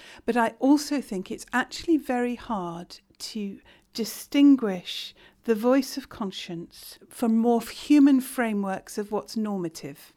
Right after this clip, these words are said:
You know, in my life, I've always been very anxious to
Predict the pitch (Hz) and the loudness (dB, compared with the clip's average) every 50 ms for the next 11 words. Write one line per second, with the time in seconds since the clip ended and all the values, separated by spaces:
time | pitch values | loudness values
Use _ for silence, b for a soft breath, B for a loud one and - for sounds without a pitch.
0 | _ _ _ _ _ _ _ _ _ - - 233 220 208 - 262 269 269 269 247 | _ _ _ _ _ _ _ _ _ -8 -4 -4 -2 0 2 4 4 4 4 4
1 | 240 226 214 196 180 180 180 - 214 202 202 220 220 226 233 226 220 214 - - | 2 0 0 -2 -2 -4 -6 -6 -6 -4 -4 -2 -2 -2 -2 -2 -4 -6 -10 -16
2 | - _ _ _ _ _ _ _ - 196 180 - _ _ - - 214 202 196 190 | -20 _ _ _ _ _ _ _ -20 -20 -20 -20 _ _ -6 -4 -2 -2 -4 -6
3 | - - - 240 214 208 208 202 202 - _ - 196 196 196 - - - - 214 | -10 -10 -6 -4 -2 -2 -2 -2 -4 -6 _ -8 -8 -8 -8 -10 -12 -12 -12 -10
4 | 208 - - - - - - - 175 180 180 175 175 175 | -12 -12 -14 -14 -14 -14 -12 -12 -10 -10 -10 -10 -10 -12